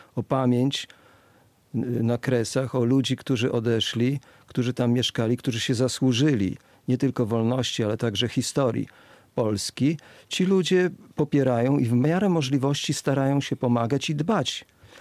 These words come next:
Wiedzą, że nasza opieka i, y, my staramy się także pomagać w miarę możliwości i, i finansowo, i rzeczowo, że nie są zostawieni sobie.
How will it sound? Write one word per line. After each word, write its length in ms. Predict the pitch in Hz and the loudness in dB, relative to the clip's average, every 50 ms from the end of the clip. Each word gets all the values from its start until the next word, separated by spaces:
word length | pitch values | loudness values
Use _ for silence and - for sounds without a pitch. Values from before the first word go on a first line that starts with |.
| - - - | -16 -4 0
Wiedzą, 340 | 127 175 175 175 190 180 | 2 2 2 4 2 2
że 140 | 156 147 156 | 2 2 2
nasza 340 | 151 151 160 156 - - - | 4 2 2 2 0 0 -2
opieka 580 | - 127 - 135 127 120 - - 127 127 143 - - | -2 0 2 2 2 2 0 -2 -2 0 0 -2 -2
i, 420 | - 120 123 120 123 120 120 120 - - - - - - - - - _ _ _ - | 0 0 2 2 2 2 0 -2 -4 -8 -20 -20 -20 -20 -20 -20 -20 _ _ _ -8
y, 180 | - 113 113 110 - - _ _ - - - 156 - - - - | -6 -6 -6 -6 -8 -12 _ _ -20 -18 -6 -6 -6 -6 -4 -4
my 120 | 123 131 | -2 -2
staramy 420 | - - - 131 127 131 127 127 | -2 -2 -2 0 0 2 2 0
się 160 | 120 - 131 117 | 2 0 -2 0
także 360 | - 127 120 113 - 127 120 | 0 0 0 0 0 -2 0
pomagać 500 | - 135 131 139 135 120 113 123 117 - | 0 0 2 2 2 2 0 0 -2 0
w 40 | 123 | 0
miarę 200 | 127 127 131 127 | 2 2 2 2
możliwości 640 | 123 113 104 120 120 123 131 120 - - 127 127 | 0 0 0 -2 0 0 -2 -2 -2 -4 -2 -2
i, 280 | 135 - - - - - | -2 -4 -6 -10 -6 -6
i 40 | - | -6
finansowo, 720 | - - 117 123 117 117 107 - - 135 127 117 123 120 | -2 0 0 0 0 0 -2 0 0 0 2 2 0 0
i 140 | - 123 120 | 2 0 0
rzeczowo, 560 | 113 123 117 - - 120 107 107 113 135 156 - - - - - - _ | 2 0 0 0 0 -2 0 0 0 -2 -2 -4 -10 -20 -20 -20 -18 _
że 140 | - - 151 | -4 -2 0
nie 120 | 170 185 185 | 0 0 0
są 160 | - 190 165 | 0 0 0
zostawieni 540 | 180 165 - - 165 151 170 165 165 170 170 | 0 -4 -2 -2 -2 0 0 0 0 0 -2
sobie. 440 | - - - 139 - 110 - 135 | -2 -2 -2 -2 0 -2 -4 -6